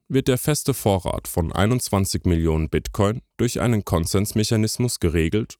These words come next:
und alle Marktteilnehmer haben einen wirtschaftlichen Anreiz, die Regeln des Bitcoin-Netzwerks durchzusetzen.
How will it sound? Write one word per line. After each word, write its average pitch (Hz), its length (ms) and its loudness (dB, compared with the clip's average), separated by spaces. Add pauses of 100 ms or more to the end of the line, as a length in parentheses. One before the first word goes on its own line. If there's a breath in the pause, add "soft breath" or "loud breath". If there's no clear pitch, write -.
(140)
und 87 420 0
alle 78 200 0
Marktteilnehmer 92 920 0
haben 90 320 0
einen 87 160 0
wirtschaftlichen 104 580 -2
Anreiz, 82 600 -2
die 90 160 0
Regeln 80 340 2
des 78 160 -4
Bitcoin-Netzwerks 82 920 -2
durchzusetzen. 82 720 -2